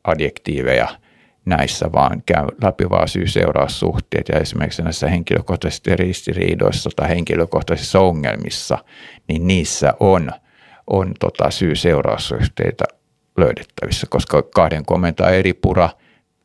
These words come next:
tai alkoholin käyttö, se vaikuttaa sitten hänen ratkaisuihinsa ja se menee sitten porras portaalta aina sinne rintamatodellisuuteen eteen. Elikkä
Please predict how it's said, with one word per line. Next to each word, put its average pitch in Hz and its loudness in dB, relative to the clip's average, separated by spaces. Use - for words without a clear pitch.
tai 87 2
alkoholin 87 2
käyttö, 90 0
se 95 2
vaikuttaa 87 0
sitten 92 -4
hänen 92 0
ratkaisuihinsa 85 0
ja 76 2
se 85 -2
menee 82 0
sitten - -6
porras 85 2
portaalta 90 -2
aina 85 0
sinne 82 -2
rintamatodellisuuteen 50 -2
eteen. - -2
Elikkä - 0